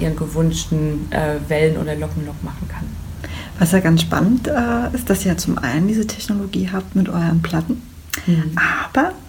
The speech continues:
Speaker 2: ihr föhnt die quasi ja gleich kalt, die Locke, ne? So
Speaker 1: Mhm. Also wir haben in
Speaker 2: Mhm.
Speaker 1: der Mitte die hundertfünfundachtzig Grad, die typischen, äh, äh, die Wär-, die typische Wärme für G H D.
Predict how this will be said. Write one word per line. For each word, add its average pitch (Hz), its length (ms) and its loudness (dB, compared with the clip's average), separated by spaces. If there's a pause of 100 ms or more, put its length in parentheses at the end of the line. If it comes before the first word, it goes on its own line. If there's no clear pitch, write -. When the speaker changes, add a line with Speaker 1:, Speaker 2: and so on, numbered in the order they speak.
(960)
Speaker 2:
ihr 190 140 2
föhnt 202 420 2
die 185 100 0
quasi 214 440 4
ja 196 140 -2
gleich 208 580 -4 (360)
kalt, - 400 -8 (580)
die 180 60 0
Locke, - 380 0
ne? 240 260 0
So 196 140 2
Speaker 1:
Mhm. 180 540 2 (320)
Also 190 180 4
wir 196 100 6
haben 202 160 4
in 240 120 8
Speaker 2:
Mhm. - 20 6
Speaker 1:
der 214 120 6
Mitte 240 300 4
die 202 160 0
hundertfünfundachtzig 196 840 2
Grad, 190 300 0
die 185 60 -2
typischen, 180 580 -2
äh, 165 580 0
äh, 170 60 0
die 170 160 -2
Wär-, 165 240 0
die 170 120 0
typische 180 380 -2
Wärme 190 260 2
für 269 140 -4
G 262 180 0
H - 300 -4
D. 285 160 4